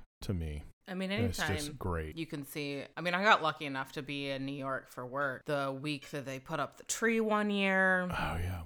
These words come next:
Speaker 1: When we were there last year, the tree was up and they were
Speaker 2: They were
Speaker 1: decorating.
Speaker 2: decorating it,
Speaker 1: But it
Speaker 2: but
Speaker 1: wasn't
Speaker 2: it wasn't
Speaker 1: lit.
Speaker 2: on yet.
Speaker 1: I think the day we left was the day it was being lit.
Speaker 2: Yeah, maybe. I had one,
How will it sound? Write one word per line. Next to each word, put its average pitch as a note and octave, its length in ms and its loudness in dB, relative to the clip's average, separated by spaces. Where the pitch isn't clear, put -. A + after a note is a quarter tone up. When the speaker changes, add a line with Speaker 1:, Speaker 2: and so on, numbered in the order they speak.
Speaker 1:
When C3 200 8
we C3 80 10
were D#3 100 8
there C3 180 8
last A2 400 6
year, A2 80 4
the F#2+ 120 0
tree B2 320 0
was A2+ 240 2
up A#2+ 260 2
and F#2+ 100 4
they F#2 60 2
were F2 160 -4
Speaker 2:
They C#3+ 280 4
were D3+ 120 4
Speaker 1:
decorating. D#3 80 -4
Speaker 2:
decorating C3 680 2
it, F2 160 -6
Speaker 1:
But A2 60 2
it - 20 2
Speaker 2:
but G#2+ 60 2
Speaker 1:
wasn't A2 240 2
Speaker 2:
it D3+ 60 -4
wasn't D3+ 260 4
Speaker 1:
lit. - 80 -2
Speaker 2:
on C#3+ 300 2
yet. A#2+ 460 -6
Speaker 1:
I - 60 -4
think D3 100 -2
the C3 80 2
day G#2+ 240 0
we G2+ 160 0
left F#2 540 2
was F2 120 -2
the F2+ 80 -4
day F2+ 140 -2
it F2 100 -4
was E2 120 -10
being E2+ 180 -8
lit. - 320 -16
Speaker 2:
Yeah, E3 340 -8
maybe. C3 540 -12
I D#3+ 80 -6
had D#3 340 0
one, E3 340 -2